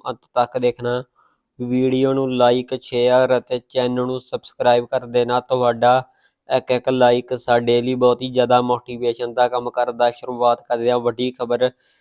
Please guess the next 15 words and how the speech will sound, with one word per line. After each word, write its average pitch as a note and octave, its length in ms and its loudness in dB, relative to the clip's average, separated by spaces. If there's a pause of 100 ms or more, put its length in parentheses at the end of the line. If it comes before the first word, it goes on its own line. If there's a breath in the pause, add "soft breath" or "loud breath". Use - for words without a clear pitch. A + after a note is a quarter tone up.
(200)
ਨਿਕਲ B2+ 320 0
ਕੇ B2+ 160 -4
ਸਾਹਮਣੇ B2 440 0
ਜੋ B2+ 280 0
ਆ C3 140 4
ਰਹੀ B2 180 -2
ਹੈ। B2 80 4
ਜੀ C3 400 -6
ਹਾਂ, A#2+ 400 -6 (680)
ਹਰਿਆਣਾ B2 440 4
ਪੰਜਾਬ B2 500 2
ਦੀ C3 200 -2
ਸੰਭੂ B2+ 500 -6
ਸਰਹੱਦ B2 440 0
'ਤੇ C3 340 -2